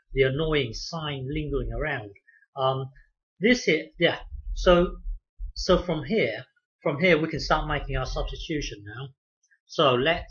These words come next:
um, let u be cos theta. If u equals cos theta, then D U equals this thing.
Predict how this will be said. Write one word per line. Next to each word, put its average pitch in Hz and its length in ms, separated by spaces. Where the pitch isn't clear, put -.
um, 143 360
let 180 260
u 151 420
be 131 240
cos 151 300
theta. 175 580
If 139 220
u 208 240
equals 175 420
cos - 280
theta, 147 320
then 127 200
D 156 80
U 156 380
equals 120 340
this 127 280
thing. 147 380